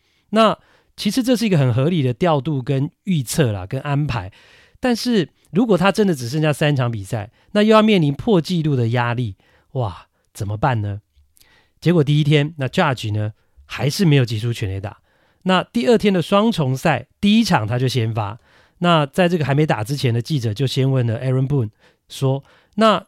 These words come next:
Judge 第二场还会先发吗？”那布总就回答说，“Probably，可能，可能会先发。”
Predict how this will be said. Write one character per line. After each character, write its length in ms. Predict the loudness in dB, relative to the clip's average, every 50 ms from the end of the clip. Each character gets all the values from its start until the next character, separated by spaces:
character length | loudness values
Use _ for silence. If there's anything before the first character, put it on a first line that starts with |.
| _ _ -8
Judge 340 | -4 -2 -2 -2 -2 -4 -6
第 180 | -4 0 2 2
二 100 | 2 2
场 180 | 0 -2 -4 -4
还 200 | -2 -2 -2 0
会 120 | 0 0
先 360 | 0 0 -2 -2 0 -2 -2
发 240 | -2 -2 0 0 0
吗？” 300 | 0 -2 -2 -4 -6 -10 _ _ _ _ _ _ _ _ _ _ _ _ _ -8
那 340 | -4 -2 -2 -2 -2 -4 -6
布 220 | -4 -2 -2 -2
总 220 | 0 -2 -2 -2 -2
就 100 | -2 -2
回 140 | -2 -2 -2
答 160 | -2 -4 -4
说， 260 | -4 -4 -6 -6 -8 _ _ _ _ _ _ -10
“Probably， 600 | -2 2 2 2 2 0 -2 -2 -4 -6 -10 -16 _ _ _ _ _ _ _ _ _ _ -6
可 220 | -2 0 0 2
能， 280 | 2 2 2 0 -2 -4 _ _ _ _ _ _ _ _ _ _ -10
可 200 | -2 -2 0 0
能 180 | 2 0 2 2
会 160 | 2 2 2
先 300 | 2 0 -2 -2 -2 -4
发。” 240 | -6 -8 -10 -10